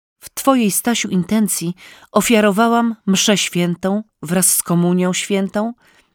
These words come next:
i wszystkie modlitwy, z prośbą o zdrowie i błogosławieństwo Boże od Jezusa i Matuchny Najświętszej.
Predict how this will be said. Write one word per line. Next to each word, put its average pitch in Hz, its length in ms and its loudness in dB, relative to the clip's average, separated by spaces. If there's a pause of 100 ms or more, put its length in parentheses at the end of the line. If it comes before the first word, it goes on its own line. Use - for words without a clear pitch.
(120)
i 220 100 0
wszystkie 233 460 0
modlitwy, 156 680 -4 (520)
z - 100 -4
prośbą 170 500 2
o 160 100 0
zdrowie 190 580 0 (400)
i 202 200 0
błogosławieństwo 180 960 0
Boże 143 480 -6 (360)
od 156 160 -2
Jezusa 160 640 -2 (400)
i 233 100 4
Matuchny 190 500 0
Najświętszej. 143 880 -6